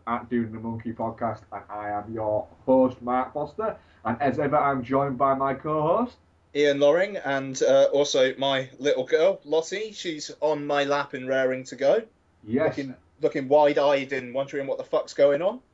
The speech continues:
Speaker 1: Yes, thinking, "Where's, where's that, where's that strange voice coming from?"
Speaker 2: Absolutely.
Speaker 1: Uh, we are,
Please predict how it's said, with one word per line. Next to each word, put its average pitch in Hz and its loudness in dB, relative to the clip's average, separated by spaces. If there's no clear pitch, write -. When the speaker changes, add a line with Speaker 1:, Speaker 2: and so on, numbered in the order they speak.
Speaker 1:
Yes, 117 -2
thinking, 107 -6
"Where's, 123 2
where's 131 0
that, 123 0
where's 143 -2
that 131 0
strange 117 0
voice 107 -2
coming 107 -6
from?" 110 -4
Speaker 2:
Absolutely. 123 0
Speaker 1:
Uh, 107 -16
we 180 0
are, 156 2